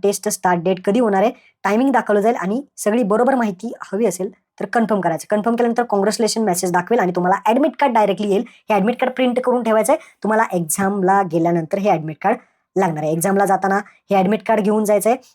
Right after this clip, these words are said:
त्या लेटरचे, अ, लेटर घेऊन जायचं आहे ओरिजिनल, ओरिजिनल लेटर लागणार आहे आणि ओरिजिनल सोबत त्याची झेरॉक्स लागणार आहे. तुमचं आधार कार्ड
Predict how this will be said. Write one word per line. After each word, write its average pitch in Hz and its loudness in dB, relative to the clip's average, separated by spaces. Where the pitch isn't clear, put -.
त्या 185 0
लेटरचे, 196 0
अ, 170 -4
लेटर 190 0
घेऊन 214 0
जायचं 208 0
आहे 202 4
ओरिजिनल, 196 0
ओरिजिनल 208 0
लेटर 233 0
लागणार 214 2
आहे 277 4
आणि 190 0
ओरिजिनल 208 2
सोबत 233 0
त्याची 214 -2
झेरॉक्स 175 -2
लागणार 196 2
आहे. 247 2
तुमचं 196 0
आधार 214 0
कार्ड 240 2